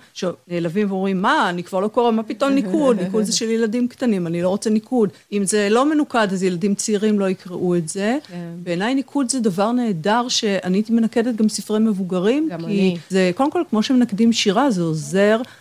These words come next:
Speaker 1: באמת לראות את המילים ביופיין ובהגייה הנכונה שלהם. אני חושבת שההגייה שלנו מאוד משתבשת. את תיקחי את האנשים
Speaker 2: נכון.
Speaker 1: עם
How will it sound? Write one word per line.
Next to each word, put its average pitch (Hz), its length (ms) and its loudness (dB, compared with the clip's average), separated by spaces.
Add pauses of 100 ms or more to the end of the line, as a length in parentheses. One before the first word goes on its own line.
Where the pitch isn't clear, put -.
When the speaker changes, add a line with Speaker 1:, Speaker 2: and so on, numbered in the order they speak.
(120)
Speaker 1:
באמת 170 300 -2
לראות 208 240 2
את 247 100 -4
המילים 214 480 6
ביופיין 202 880 2
ובהגייה 160 680 0
הנכונה 185 560 -2
שלהם. 226 320 0
אני 160 80 -2
חושבת - 160 -16
שההגייה 175 380 0
שלנו 202 260 0
מאוד 185 380 0 (120)
משתבשת. 196 640 -4
את 180 80 -12
תיקחי 214 420 0
את 208 100 2
האנשים 208 420 0
Speaker 2:
נכון. 214 40 2
Speaker 1:
עם 185 360 0